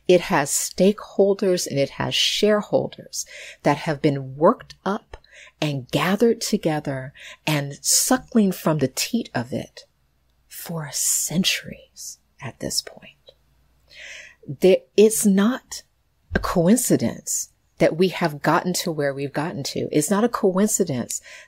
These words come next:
that the black male body is being hunted the way that it's being hunted, or that the black female body is being hunted the way that it's being hunted. It is not a coincidence. We are not crabs in a barrel.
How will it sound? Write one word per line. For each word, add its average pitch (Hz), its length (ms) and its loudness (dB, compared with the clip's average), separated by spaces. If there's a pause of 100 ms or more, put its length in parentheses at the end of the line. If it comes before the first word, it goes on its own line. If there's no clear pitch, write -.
that - 300 0
the 147 120 6
black 165 420 0
male 160 180 2
body 143 300 0
is 143 120 -4
being 131 240 -4
hunted - 840 2 (280)
the 160 80 2
way 170 120 6
that 170 120 2
it's 165 140 4
being 143 240 -2
hunted, 135 500 -8 (320)
or 226 160 0
that 226 180 0
the 196 80 -2
black 226 320 -2
female 311 580 0
body 117 420 -2 (120)
is 175 200 2
being 143 240 -4
hunted - 560 -6 (160)
the 143 80 0
way 139 80 2
that 131 160 -6
it's 127 120 -2
being 117 240 -4
hunted. - 540 -12 (500)
It 220 140 6
is 240 200 2
not 214 420 2
a 254 80 2
coincidence. - 1300 0 (680)
We 226 280 6
are 285 180 4
not 226 380 4
crabs 214 680 2
in 175 160 4
a 143 140 6
barrel. 147 580 2